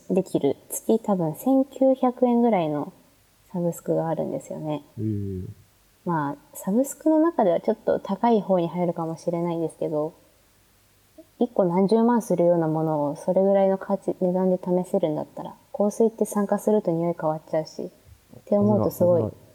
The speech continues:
Speaker 2: すが、さすが薬学部ですね。
Speaker 1: いいなって思って、ちょっとそれ、その三つを来年から始めようかなって思ってるところです。
Speaker 2: あ、そうなんですね。よく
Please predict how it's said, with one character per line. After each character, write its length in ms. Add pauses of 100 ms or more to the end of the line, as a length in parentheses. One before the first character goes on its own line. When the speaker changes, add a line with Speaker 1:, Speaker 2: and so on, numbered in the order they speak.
(160)
Speaker 2:
す 20
が、 60
さ 80
す 20
が 80
薬 260
学 180
部 100
で 80
す 80
ね。 200 (440)
Speaker 1:
い 100
い 20
な 160
っ 40
て 160
思 160
っ 20
て、 400 (380)
ち 60
ょ 20
っ 40
と 100
そ 140
れ、 220
そ 140
の 140
三 160
つ 240
を 120
来 180
年 180
か 140
ら 160 (240)
始 240
め 120
よ 100
う 40
か 100
な 100
っ 40
て 120
思 160
っ 20
て 140
る 80
と 80
こ 140
ろ 60
で 160
す。 100 (200)
Speaker 2:
あ、 280
そ 140
う 20
な 80
ん 40
で 80
す 60
ね。 220 (280)
よ 120
く 40